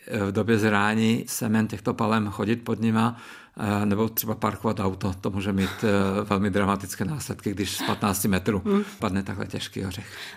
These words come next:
Speaker 2: Takové semínko.
Speaker 1: Takové semínko, ano.
Speaker 2: A ještě plody, Pavle. A vezměme i velké, i malé. Ty velké plody máme rádi, protože velký plod znamená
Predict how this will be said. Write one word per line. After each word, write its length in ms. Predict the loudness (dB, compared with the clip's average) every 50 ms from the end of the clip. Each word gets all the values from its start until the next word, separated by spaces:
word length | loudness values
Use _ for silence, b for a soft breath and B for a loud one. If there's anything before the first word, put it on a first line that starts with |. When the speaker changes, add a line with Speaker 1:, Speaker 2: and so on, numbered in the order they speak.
| B
Speaker 2:
Takové 320 | B -8 -2 2 2 2 2
semínko. 540 | 2 2 2 2 2 2 0 0 -2 -2 -4 B B B B B B
Speaker 1:
Takové 380 | -6 0 2 4 4 4 4 2 -2
semínko, 560 | -6 -6 -4 -2 2 2 4 4 2 2 0 0
ano. 220 | 0 0 0 0 -2 -6 -10 B B B B B B B B
Speaker 2:
A 60 | B
ještě 380 | 2 4 4 4 4 4 2 2
plody, 300 | 2 2 -2 0 -2 -2
Pavle. 420 | -2 -2 -2 0 0 -2 -4 -4 -8 B B B B B -14 B B
A 180 | 2 2 2 2
vezměme 720 | 2 4 4 6 6 8 8 8 8 8 6 4 4 0 -4 -2 2
i 80 | 2 4
velké, 460 | 6 6 4 4 2 2 2 2 4
i 160 | 2 2 2
malé. 440 | 2 2 4 4 4 2 2 0 2
Ty 140 | 4 4 6
velké 320 | 6 6 6 4 2 0
plody 300 | 2 2 2 4 4 6
máme 360 | 6 6 6 6 6 4 4
rádi, 400 | 4 4 2 0 -2 -2 -2 -2
protože 760 | -2 -4 -6 -6 -4 -4 -2 -2 0 0 2 2 2 2 0 -2 -4
velký 420 | -2 0 0 0 0 -4 -8 -8
plod 440 | 0 2 4 4 4 2 -4 -14 -10 -8
znamená 840 | -6 -4 -2 -2 -2 0 0 2 2 2 2 2 0 -2 -4 -6